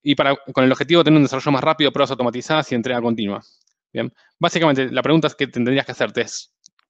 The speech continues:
¿tu cultura de desarrollo y operaciones está preparada para estos cambios? ¿Bien? Y la última, para cerrar el tema de los errores típicos, es hacerlo complicado por default,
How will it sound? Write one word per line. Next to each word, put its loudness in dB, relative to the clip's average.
¿tu -12
cultura -2
de 0
desarrollo 0
y 4
operaciones 0
está -2
preparada 0
para 2
estos -6
cambios? 0
¿Bien? -8
Y 2
la 2
última, 4
para 4
cerrar 0
el 0
tema 2
de 4
los -2
errores 0
típicos, -2
es -2
hacerlo -2
complicado 0
por 0
default, 0